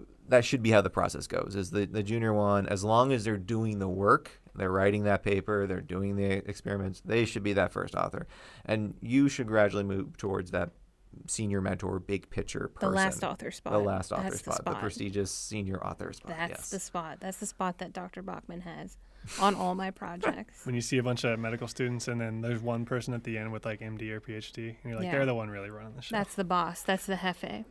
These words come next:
Speaker 1: Traditionally, they're the ones that just, like, fund everything.
Speaker 3: Yeah.
Speaker 1: 'Cause they apply for the grants, and they, but med ed projects don't really have funding, but that's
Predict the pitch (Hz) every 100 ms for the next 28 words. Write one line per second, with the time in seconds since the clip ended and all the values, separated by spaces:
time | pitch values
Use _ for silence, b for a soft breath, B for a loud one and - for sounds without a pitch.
0 | - 143 160 139 113 101 101 101 95 90
1 | 90 85 - - - - 92 87 85 -
2 | 90 - 147 117 135 123 120 120 104 98
3 | 95 90 87 87 90 90 92 92 - 98
4 | - - - 135 98 95 95 101 87 85
5 | - - - - 113 117 117 107 120 -
6 | - - -